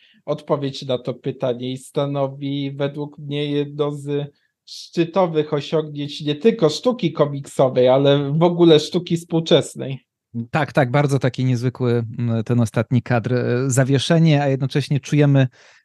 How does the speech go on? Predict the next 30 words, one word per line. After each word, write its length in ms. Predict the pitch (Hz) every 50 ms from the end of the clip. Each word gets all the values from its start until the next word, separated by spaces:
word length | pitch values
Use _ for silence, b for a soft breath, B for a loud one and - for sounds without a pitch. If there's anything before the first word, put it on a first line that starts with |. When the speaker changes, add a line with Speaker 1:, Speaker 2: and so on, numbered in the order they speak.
| _ -
Speaker 2:
jakby, 340 | 135 131 131 127 123 135 139
m, 500 | 135 131 127 139 131 135 135 135 135 135
brak 300 | 127 127 147 147 127 131
wyjścia 340 | 143 175 151 127 - - 120
z 40 | -
tej 120 | - 127
sytuacji, 500 | 110 - - - 131 123 113 - - 120
w 40 | -
której, 400 | - 123 120 120 120 120 120 120
w 40 | -
której, 300 | - - 127 123 120 120
m, 460 | - - 123 127 127 127 127 127 123 123 123 127 -
oni 380 | - 127 123 127 127 131 135 147
obaj 280 | 143 135 135 123 120
się, 260 | 113 - 131 123 123 127 B B B B B B B B -
e, 360 | 123 127 127 127 127 127 127
znaleźli. 680 | 117 139 139 131 127 123 117 107 120 143 160 196 190 B B B B B 143
No, 120 | 151 175
Alan 220 | 180 185 196 196
Moore 160 | 185 185 180 170
to 100 | - 175
oczywiście 320 | 160 - 160 - - 165
w 60 | 147
ogóle, 340 | 175 175 170 151 147 143 139 -
m, 240 | 139 135 135 135 135
e, 340 | 131 131 131 131 131 131 131
bardzo 340 | 131 131 131 127 127 131 120
ważna 320 | 131 123 120 123 127 123
postać, 640 | - 131 120 - - 127 123 117 - - - -
e, 380 | 131 127 123 123 123 120 123